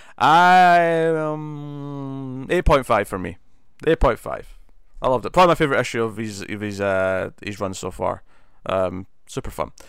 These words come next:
Uh, so we will move on then to Green Arrow forty-four, um, by Julian Shauna Benson, Javier Fernandez on the art. So this is, you've got, um,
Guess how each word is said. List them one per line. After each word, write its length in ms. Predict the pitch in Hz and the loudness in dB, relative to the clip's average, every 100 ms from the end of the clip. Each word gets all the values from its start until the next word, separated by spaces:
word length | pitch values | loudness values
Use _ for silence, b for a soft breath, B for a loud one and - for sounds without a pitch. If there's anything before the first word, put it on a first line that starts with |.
| b b b - | b b b -2
Uh, 260 | 104 110 - | 0 0 -2
so 440 | - 127 120 120 107 | -4 0 2 0 -2
we 180 | 127 | -4
will 340 | 131 127 127 - | 0 2 0 -2
move 300 | 135 214 196 | 2 2 4
on 240 | 185 185 | 4 4
then 260 | 185 180 147 | 0 -2 -4
to 180 | - 147 | -8 -8
Green 240 | 117 143 | -4 -4
Arrow 340 | - 175 214 135 | 2 2 4 0
forty-four, 720 | - 117 82 - 107 110 135 b b b - | 0 0 -2 -6 -6 -6 -6 b b b -4
um, 480 | 110 110 110 110 | 0 0 -2 -6
by 200 | 107 107 | -2 -2
Julian 360 | 110 110 117 113 | -2 -4 -4 -4
Shauna 280 | - 110 104 | -4 -4 -2
Benson, 420 | 127 135 127 131 | -2 -2 -4 -8
Javier 340 | 110 117 113 110 | -4 -2 -2 -4
Fernandez 540 | 101 110 117 113 113 | -4 -4 -4 -4 -6
on 220 | - 101 90 | -8 -10 -10
the 160 | 90 | -8
art. 340 | 92 156 165 - b b b b | -2 0 0 -2 b b b b
So 560 | - 156 139 135 131 - | -8 -2 0 2 0 -2
this 220 | 151 147 | -4 -4
is, 180 | 139 113 | -6 -6
you've 160 | 117 113 | -6 -2
got, 240 | 117 113 | 0 0
um, 520 | 110 110 107 104 101 | 0 0 -2 -8 -10